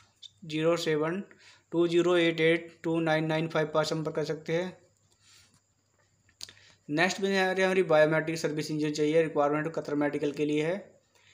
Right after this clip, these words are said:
बैचलर डिग्री मांग रखी है बायोमेडिकल में, इंजीनियरिंग में दो से तीन साल का एक्सपीरियंस रिलेशन फील्ड में। Strong analysis and problem solving skill आनी चाहिए। Proficiency the troubleshooting and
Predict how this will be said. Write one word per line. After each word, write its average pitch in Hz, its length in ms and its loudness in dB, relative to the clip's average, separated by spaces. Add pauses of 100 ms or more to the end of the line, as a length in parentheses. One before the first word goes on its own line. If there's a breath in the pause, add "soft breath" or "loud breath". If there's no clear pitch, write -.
(160 soft breath)
बैचलर 156 320 2
डिग्री 185 220 4
मांग 175 260 2
रखी 180 200 0
है 185 120 2
बायोमेडिकल 156 640 2
में, 180 220 -2 (180)
इंजीनियरिंग 151 460 -4
में 165 100 -2 (260)
दो 151 160 0
से 156 100 -6
तीन 151 180 -6
साल 151 180 -4
का 156 60 -2
एक्सपीरियंस 151 480 -4
रिलेशन 147 380 -4
फील्ड 151 220 -2
में। 185 160 -6 (540 soft breath)
Strong 170 340 -2
analysis 165 460 2
and 165 140 0
problem 160 420 -2
solving 160 320 -2
skill 151 180 -4
आनी 147 140 0
चाहिए। 165 160 -4
Proficiency 151 420 -2
the 160 160 -2
troubleshooting 160 800 -4
and 160 180 -6